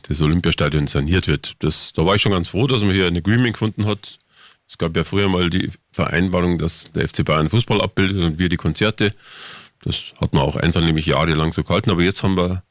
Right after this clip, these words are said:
festgestellt, dass es gut ist, wenn wir hier zusammenarbeiten und für die Münchner und Münchner einfach weiterhin Konzerte anbieten und das in der Allianz Arena. Ich glaube auch, dass die Bayern da gar nicht so großartig daran interessiert sind an einer, an einer längerfristigen Fortsetzung, denn es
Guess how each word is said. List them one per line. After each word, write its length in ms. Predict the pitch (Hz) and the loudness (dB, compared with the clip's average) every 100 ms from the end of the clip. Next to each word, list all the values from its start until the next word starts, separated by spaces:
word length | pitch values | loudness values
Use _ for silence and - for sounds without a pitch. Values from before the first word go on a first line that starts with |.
| _ | _
festgestellt, 420 | - 92 - 92 | -4 -2 -2 -2
dass 120 | 87 82 | -2 -2
es 220 | 78 - | -4 -4
gut 220 | - 90 | -2 0
ist, 140 | 87 | 0
wenn 140 | 92 85 | 0 0
wir 40 | |
hier 140 | 85 82 | 0 -2
zusammenarbeiten 680 | 82 95 113 104 95 92 90 | -2 0 2 2 0 0 0
und 180 | 85 - - - - - | -2 -4 -20 -18 -18 -10
für 80 | - | 0
die 100 | 117 | 2
Münchner 280 | 139 143 143 | 4 2 0
und 80 | 113 | 0
Münchner 240 | 123 127 110 | 0 0 -2
einfach 200 | 107 95 | 0 0
weiterhin 380 | 104 - 98 95 | 0 0 -2 -2
Konzerte 460 | 92 85 98 107 | -2 0 -2 0
anbieten 280 | 101 95 92 | 0 0 0
und 140 | 90 82 | -2 -2
das 140 | 87 | 0
in 100 | 92 | 0
der 80 | 82 | 2
Allianz 380 | 82 80 95 - | 2 2 0 0
Arena. 260 | 85 82 | 0 2
Ich 140 | 82 - | 0 0
glaube 220 | 117 131 | 2 2
auch, 80 | 107 | 0
dass 180 | 98 - | -4 -2
die 140 | 92 | -2
Bayern 320 | 80 87 95 | 0 0 0
da 160 | 85 87 - - - - - _ | 0 -2 -6 -12 -10 -12 -16 _
gar 100 | - | 0
nicht 140 | 85 87 | 0 2
so 120 | 87 | -2
großartig 600 | - 78 123 117 101 - | -2 0 2 2 0 -2
daran 260 | 95 104 117 | -2 0 0
interessiert 500 | - - 95 104 90 | 0 0 0 0 0
sind 140 | 98 | 0
an 140 | 90 | 2
einer, 200 | 87 80 - | 0 -2 -4
an 180 | - 87 | -2 0
einer 80 | |
längerfristigen 720 | 82 82 101 95 95 90 - 85 | 0 0 0 0 -2 -2 -2 -2
Fortsetzung, 540 | 87 98 - - 98 | 0 0 -2 0 0
denn 280 | 87 87 - | 2 0 -2
es 140 | - | -6